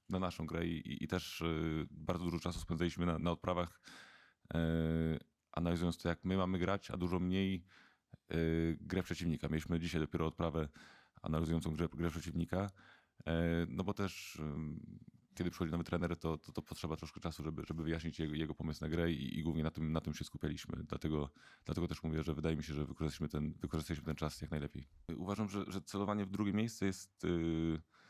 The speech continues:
bardzo mało ambitne. To znaczy, y,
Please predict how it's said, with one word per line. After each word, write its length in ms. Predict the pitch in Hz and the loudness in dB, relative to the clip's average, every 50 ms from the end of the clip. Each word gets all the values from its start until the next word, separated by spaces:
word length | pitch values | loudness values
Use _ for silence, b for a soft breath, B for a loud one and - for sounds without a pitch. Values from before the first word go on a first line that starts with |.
| B B B B B B B _ - - - - | B B B B B B B _ -20 -14 -12 -10
bardzo 340 | - - 80 98 104 95 101 | -4 0 0 2 2 4 6
mało 220 | 104 104 98 98 98 | 6 6 6 6 4
ambitne. 560 | 95 90 92 90 - - 67 62 69 73 76 - | 4 2 0 0 0 -2 -2 -4 -4 -4 -8 -4
To 120 | - 80 78 | -2 0 2
znaczy, 280 | 78 87 87 - - | 2 2 2 2 2
y, 840 | 87 87 87 85 80 64 52 64 80 80 80 85 82 80 78 80 80 | 4 4 6 4 2 2 0 0 0 2 2 2 2 2 2 0 -2